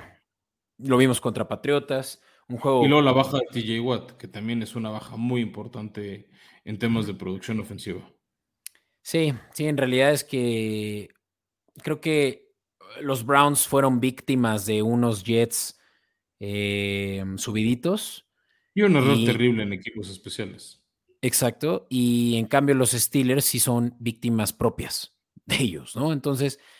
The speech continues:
Speaker 1: yo creo que aquí por eso es que la línea les da el favoritismo a unos Browns que de por sí tienen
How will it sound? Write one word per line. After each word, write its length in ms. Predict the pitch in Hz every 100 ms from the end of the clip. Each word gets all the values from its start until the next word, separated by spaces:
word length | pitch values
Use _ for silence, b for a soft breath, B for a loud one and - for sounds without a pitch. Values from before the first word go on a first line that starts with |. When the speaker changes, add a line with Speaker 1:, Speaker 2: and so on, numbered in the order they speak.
| b b
Speaker 1:
yo 80 | 120
creo 100 | 131
que 100 | 127
aquí 140 | -
por 200 | 113 123
eso 100 | 120
es 80 | 127
que 140 | - 117
la 100 | 101
línea 420 | 110 113 117 113
les 300 | 107 98 98
da 260 | 107 107
el 200 | 104 104
favoritismo 800 | 98 117 101 98 107 104 107 101
a 40 | 98
unos 320 | 107 107 98
Browns 320 | 104 104 98
que 300 | - 104 101
de 100 | 98
por 200 | - 104
sí 220 | - 107
tienen 460 | 107 107 104 98